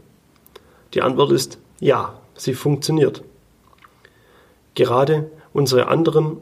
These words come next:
europäischen Nachbarn, insbesondere Frankreich oder Italien, nehmen das Thema sehr ernst. Hier droht die Marktaufsicht sehr schnell mit Vertriebsverboten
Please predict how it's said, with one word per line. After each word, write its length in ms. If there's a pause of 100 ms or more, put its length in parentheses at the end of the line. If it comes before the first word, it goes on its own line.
europäischen 600
Nachbarn, 520 (180)
insbesondere 680
Frankreich 600
oder 180
Italien, 600 (840)
nehmen 220
das 240
Thema 540
sehr 340
ernst. 480 (1040)
Hier 180
droht 220
die 60
Marktaufsicht 640
sehr 240
schnell 400 (160)
mit 140
Vertriebsverboten 880